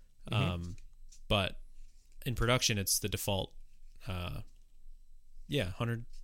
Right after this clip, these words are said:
Speaker 2: twenty minutes, right? Um, so two hours. And, like, why not just open it up? Why not just leave it indefinitely?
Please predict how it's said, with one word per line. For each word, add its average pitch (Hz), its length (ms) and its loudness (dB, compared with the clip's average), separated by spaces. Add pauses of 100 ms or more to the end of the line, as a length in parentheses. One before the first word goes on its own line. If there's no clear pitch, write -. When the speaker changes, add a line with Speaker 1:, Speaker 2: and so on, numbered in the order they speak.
Speaker 2:
twenty 120 220 2
minutes, 120 300 2
right? 113 200 0 (460)
Um, 101 360 4 (380)
so 104 120 6
two 139 200 8
hours. 113 320 8 (540)
And, 104 680 4 (360)
like, 131 140 6
why 151 260 6
not 196 320 6
just 143 260 8
open 151 280 12
it 131 120 4
up? - 240 0 (120)
Why 135 160 6
not 175 160 6
just 135 200 4
leave 143 280 4
it 131 280 4
indefinitely? 117 800 2